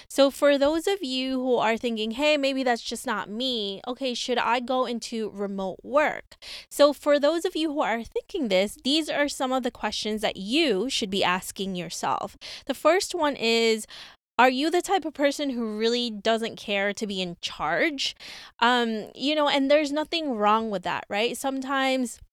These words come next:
if you're raising your hand to this, you know, I, most of the time with me, I don't wanna be in charge as well. Like, I'm just kind of like the person that I just wanna do what I need to do, but I wanna be in charge of what I'm <laughs> doing.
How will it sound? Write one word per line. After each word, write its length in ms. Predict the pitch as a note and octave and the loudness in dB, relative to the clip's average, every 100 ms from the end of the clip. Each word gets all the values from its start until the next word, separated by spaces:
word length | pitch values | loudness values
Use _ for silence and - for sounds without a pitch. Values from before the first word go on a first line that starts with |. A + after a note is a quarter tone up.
| _ _ _ _ _ - - | _ _ _ _ _ -10 -8
if 140 | G#3+ | 0
you're 160 | B3+ B3+ | 2 4
raising 320 | C#4 C4 C#4 | 4 2 0
your 140 | A3+ | -2
hand 260 | A3+ A3 A3+ | 0 0 0
to 80 | G#3+ | 2
this, 400 | A3+ A3+ - - _ - | 2 2 -2 -16 _ -4
you 180 | G#3+ G#3 | 0 2
know, 220 | G3 G3 | 2 4
I, 340 | G3 G#3+ G#3+ A3 | 4 6 4 2
most 300 | A3+ B3 D4 | -2 -2 -2
of 80 | |
the 100 | C#4 | -4
time 240 | C4+ B3+ A#3+ | 0 -2 -2
with 160 | G3+ | -4
me, 220 | G3+ A3 B3 | -2 -2 0
I 180 | G#3 A3 | 0 0
don't 320 | G#3+ G#3 G#3+ | 2 2 2
wanna 220 | G#3 G#3 | 0 0
be 200 | G#3 G#3 | -2 -4
in 140 | G3+ F#3+ | -4 -4
charge 380 | - G3 G3 - | -2 -2 -2 -4
as 220 | F#3 F#3 | -6 -2
well. 420 | F3+ F3 G#3+ C#4+ - - - | 2 6 6 4 -2 -10 -4
Like, 140 | G#3 | 0
I'm 200 | G#3 G#3+ | 0 0
just 220 | A3+ A3 | -4 -6
kind 300 | - A#3+ A#3 | -6 -2 0
of 120 | B3 A#3+ | 0 0
like 200 | A#3 - | -2 -2
the 80 | |
person 540 | G#3 A3+ G#3 - G#3 G3+ | -6 -4 -4 -4 -4 0
that 280 | F#3+ F#3 - - - - - | 2 2 0 -10 -20 -14 0
I 100 | A3+ | 0
just 420 | G3+ A#3+ B3+ - | 4 2 2 0
wanna 220 | C4+ C4+ | 0 2
do 180 | A#3+ B3 | 2 0
what 120 | A#3 | 2
I 140 | G#3+ G3+ | 2 0
need 280 | F#3+ G3+ G3 | -2 -4 -4
to 80 | G#3 | 0
do, 280 | G3+ A3+ | 2 4
but 180 | A3 G3+ | 2 0
I 220 | - A3 A#3+ | 2 2 2
wanna 240 | A#3+ A#3 | 0 -2
be 160 | G#3+ G#3+ | -4 -4
in 80 | |
charge 260 | G3+ G#3 F#3+ | -4 -4 -2
of 160 | F#3 G#3 | -4 -4
what 360 | F#3+ G3+ G#3 - | 2 6 6 4
I'm 300 | F#3+ G#3+ G#3 | 0 0 0
<laughs> 140 | A3 | 0
doing. 380 | G#3 A#3 D4 | 4 4 4